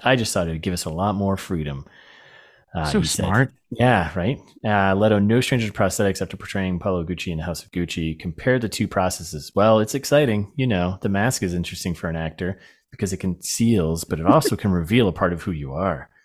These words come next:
Speaker 1: he said. "Wearing
Speaker 2: Right.
Speaker 1: prosthetics can be fascinating. It can affect the way you move and express. Conversely, C G has its limitations and its benefits." Thanks, Jared.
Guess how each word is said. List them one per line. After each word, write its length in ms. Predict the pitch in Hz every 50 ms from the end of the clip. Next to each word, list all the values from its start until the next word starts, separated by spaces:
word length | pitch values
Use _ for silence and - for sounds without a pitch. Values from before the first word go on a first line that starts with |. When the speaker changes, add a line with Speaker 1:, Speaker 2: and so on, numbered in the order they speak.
| - - _ _ - - - _ _
Speaker 1:
he 160 | - - 156
said. 260 | - - - 62 - - - - _ _ _ _ _ _ _ _ _ _ _ _ _ _ _ _ _ _
"Wearing 260 | 123 110 110 120 123
Speaker 2:
Right. 100 | 110 104
Speaker 1:
prosthetics 400 | 120 117 90 135 117 113 113 -
can 100 | - 123
be 120 | 104 104 98
fascinating. 560 | - 104 95 92 90 - 98 90 90 90 90
It 120 | 87 101 -
can 100 | - 98
affect 260 | 92 - 107 101 -
the 60 | 113
way 80 | 104 98
you 120 | 98 92
move 300 | 90 87 87 87 90 87
and 100 | 85 85
express. 460 | 80 - - - - 80 69 65 - -
Conversely, 400 | - 90 82 87 104 - 117 104
C 240 | - - 95 90
G 280 | 82 - - 92 98 98
has 180 | 92 98 92 92
its 160 | 87 - -
limitations 760 | 87 87 85 - - 101 90 92 - 127 123 127 127 - - _ _
and 100 | 127 127
its 120 | 135 131 -
benefits." 500 | - 160 170 139 - - - - - - _ _ _ _ _ _ _ _ _ _ _ _
Thanks, 200 | 131 120 98 -
Jared. 260 | - 95 90 90 92